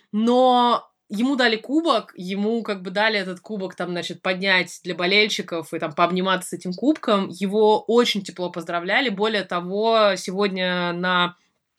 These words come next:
пресс-конференции перед матчем, собственно,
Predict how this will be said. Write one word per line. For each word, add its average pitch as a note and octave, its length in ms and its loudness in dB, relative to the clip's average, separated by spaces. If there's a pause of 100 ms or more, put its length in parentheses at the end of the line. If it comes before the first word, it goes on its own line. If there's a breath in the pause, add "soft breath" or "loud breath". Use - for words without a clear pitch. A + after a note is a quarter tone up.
(280)
пресс-конференции F#3 760 0
перед E3+ 200 -10
матчем, E3+ 360 -2
собственно, D#3 880 -6